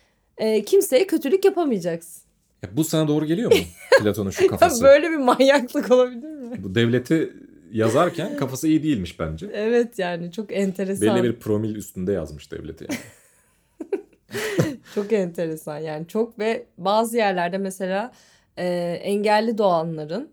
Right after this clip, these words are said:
Speaker 1: ya da işte üstün ırktan saymadı-, saymadığı insanların çocuklarının ıssız bir yere bırakılmasını söylemiş. İşe yaramayacak yani. Bu da kimi hatırlatıyor? Ve bana Hitler'i hatırlatıyor mesela.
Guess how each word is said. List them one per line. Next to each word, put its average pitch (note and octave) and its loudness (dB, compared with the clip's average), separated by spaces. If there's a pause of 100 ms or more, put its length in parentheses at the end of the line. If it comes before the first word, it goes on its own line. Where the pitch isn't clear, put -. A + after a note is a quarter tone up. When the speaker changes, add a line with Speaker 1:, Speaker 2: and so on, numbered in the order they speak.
Speaker 1:
ya F3+ -4
da F3+ -2
işte - -6 (260)
üstün A#3+ -10
ırktan A#3 -2
saymadı-, A3+ -4
saymadığı F3+ -8
insanların F3 -10
çocuklarının G3 -10 (240)
ıssız B3 -8
bir B3+ -6
yere A#3+ -2
bırakılmasını E3+ -12 (380)
söylemiş. - -14 (140)
İşe A#3 -2
yaramayacak A3+ 0
yani. E3 -8
Bu A3 -10
da D4+ -2
kimi B3 -6
hatırlatıyor? G#3+ -10 (300)
Ve F#3 -6
bana G#3 -6
Hitler'i C#4+ -8
hatırlatıyor D#3 -14
mesela. E3 -18